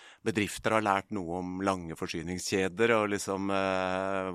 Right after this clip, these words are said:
at de også kan bli litt for optimaliserte, og sånn sett gå i stykker når plutselig ting ikke er som det pleier å være.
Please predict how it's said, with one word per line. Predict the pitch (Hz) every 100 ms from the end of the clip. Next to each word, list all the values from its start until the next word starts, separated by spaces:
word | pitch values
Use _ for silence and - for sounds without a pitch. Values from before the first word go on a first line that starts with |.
| 73
at | 90 -
de | 85 82
også | - 85
kan | 90 90
bli | 87
litt | 85 87 -
for | - 82 85
optimaliserte, | - 87 87 87 82 82 - 156
og | 113
sånn | 85
sett | - 85 _ 98
gå | 90 90
i | 80
stykker | - 87 - 151 -
når | 110 98 95
plutselig | 101 - - 85 87 87 - - - - _
ting | 101 90
ikke | 85 87
er | 85
som | 87
det | 90
pleier | 95 82
å | 78
være. | 87